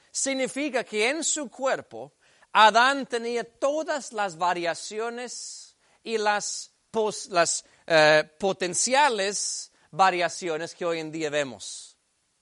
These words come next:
Así que no tenemos ni la menor idea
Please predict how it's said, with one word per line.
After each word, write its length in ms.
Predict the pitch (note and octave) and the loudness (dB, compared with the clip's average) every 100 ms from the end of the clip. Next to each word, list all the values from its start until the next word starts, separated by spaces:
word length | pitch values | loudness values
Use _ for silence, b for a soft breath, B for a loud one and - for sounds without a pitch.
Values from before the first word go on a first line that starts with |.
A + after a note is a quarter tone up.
| _ _ _ _ _ _ _ _ _ _ _ _ _ _ b - | _ _ _ _ _ _ _ _ _ _ _ _ _ _ b 0
Así 280 | F#3+ A#3 A3 | 2 2 0
que 100 | A#3 | 0
no 240 | C4 D#4 | 0 -2
tenemos 520 | C4+ C4 C#4+ C#4+ G#3+ | -2 -4 0 0 0
ni 140 | G#3 G3 | -2 2
la 180 | F#3 F#3 | 2 4
menor 480 | F#3 F3+ F#3 C4 | 2 2 2 2
idea 560 | D4 B3+ A#3+ B2+ F2 | 2 0 0 -2 -8